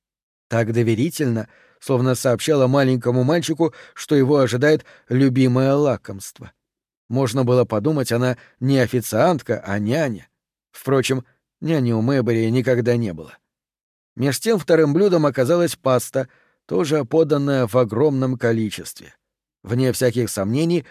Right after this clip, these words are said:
то была паста домашнего производства, возможно, приготовленная нынешним утром.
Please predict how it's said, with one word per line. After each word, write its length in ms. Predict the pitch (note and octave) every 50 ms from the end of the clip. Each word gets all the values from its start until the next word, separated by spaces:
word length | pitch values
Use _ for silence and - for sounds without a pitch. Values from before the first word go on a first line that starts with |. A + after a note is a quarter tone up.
| - - _ _ _
то 100 | - C3
была 220 | B2 B2+ C3 A#2+ G#2+
паста 400 | - A#2 B2+ A#2+ - - D3+ D3
домашнего 560 | C#3 C3+ C3 B2 A2+ G#2 - A2+ B2 C3+ C#3
производства, 760 | A#2+ D#3+ E3+ E3+ E3 E3 G3 F#3+ C#3 - - - G#2+ G2+ - _ _ _ _ -
возможно, 540 | A2+ A#2 G#2 B2 C3 A#2+ G#2 B2+ C3+ B2+ - - _ _ _
приготовленная 920 | - C3 C3+ A#2+ C3 A#2 - - A#2+ A#2 A#2 B2+ C#3+ C#3+ C#3 C#3+ D3 D3
нынешним 640 | C#3 C3 B2+ B2 A#2 A#2 A#2 - - C#3 C#3+ E3 F3+
утром. 380 | F#3 D3+ B2+ - F#2+ F#2 G#2